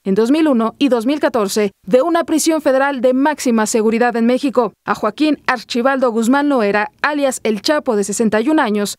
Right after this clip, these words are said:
y originario de Badiguarato, Sinaloa, solo le queda esperar que se pronuncie su sentencia el veinticinco de junio, con lo que sería enviado a una prisión federal de máxima seguridad en Estados Unidos por el resto de sus días. Se especula que sea trasladado al penal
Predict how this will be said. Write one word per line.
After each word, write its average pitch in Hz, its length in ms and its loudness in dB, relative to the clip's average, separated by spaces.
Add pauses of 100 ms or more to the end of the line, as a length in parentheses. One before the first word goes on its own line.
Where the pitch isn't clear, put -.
y 233 140 2
originario 262 520 0
de 240 100 -2
Badiguarato, 220 540 0
Sinaloa, 226 540 0 (140)
solo 339 340 0
le 302 120 0
queda 311 200 0
esperar 240 440 0 (120)
que 254 120 4
se 262 160 0
pronuncie 269 520 0
su 202 120 -4
sentencia 233 720 0
el 247 160 2
veinticinco 208 560 0
de 202 80 0
junio, 247 380 0 (140)
con 190 120 -2
lo 185 100 0
que 214 100 -2
sería 269 280 0
enviado 214 500 0
a 269 140 0
una 294 260 0
prisión 262 360 0
federal 254 320 0
de 247 100 0
máxima 254 440 0
seguridad 240 560 0
en 277 140 0
Estados 294 460 -2
Unidos 220 420 0 (100)
por 277 160 2
el 262 140 2
resto 285 360 0
de 202 80 2
sus 196 160 -4
días. 269 440 0 (140)
Se 190 120 0
especula 220 500 0 (100)
que 214 120 0
sea 311 220 2
trasladado 254 720 0
al 269 140 -2
penal 277 400 -2